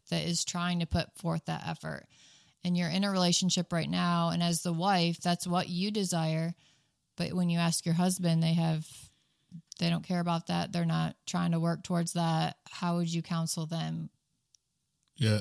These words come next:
Speaker 2: people might, might wanna hear it, but it's time to start doing some self-evaluation and really letting God say, "Okay,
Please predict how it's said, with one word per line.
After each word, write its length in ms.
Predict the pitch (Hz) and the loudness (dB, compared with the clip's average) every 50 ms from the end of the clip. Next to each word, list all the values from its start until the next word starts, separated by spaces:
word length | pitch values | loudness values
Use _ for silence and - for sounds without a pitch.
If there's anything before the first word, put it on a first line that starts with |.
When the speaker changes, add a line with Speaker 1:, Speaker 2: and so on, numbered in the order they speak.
| - - | 2 4
Speaker 2:
people 220 | - 131 123 120 | 4 4 4 4
might, 180 | 123 127 117 101 | 4 2 4 2
might 140 | 123 120 113 | 2 2 4
wanna 180 | 113 117 113 | 4 4 4
hear 220 | 104 92 131 123 107 | 6 6 6 6 6
it, 100 | 104 95 | 4 2
but 140 | 98 104 104 95 | 0 0 0 0
it's 220 | 107 107 73 - - | -2 -4 -4 -4 -4
time 160 | - - 113 | 0 0 0
to 60 | 110 | 2
start 240 | 104 - 110 90 95 | 2 0 -2 -2 0
doing 200 | 98 107 104 104 | 0 2 2 2
some 200 | 104 - 104 101 | 2 0 0 -2
self-evaluation 960 | 92 - 110 101 90 98 98 95 95 92 92 90 90 87 92 92 90 - 90 | -2 0 -2 -2 -2 -2 -2 -2 -2 -2 -2 -2 -2 -2 -4 -4 -4 -4 -4
and 400 | 90 90 87 92 98 104 101 82 | -2 -2 0 0 0 0 0 0
really 180 | 98 107 110 113 | 0 2 2 2
letting 280 | 107 107 101 101 98 92 | 2 2 0 0 0 0
God 280 | 101 98 95 95 90 | 0 -2 -2 -2 -2
say, 180 | - - 101 98 95 | -2 -2 -2 -2 -4
"Okay, 340 | 95 - - 104 95 90 | -4 -6 -4 -4 -4 -4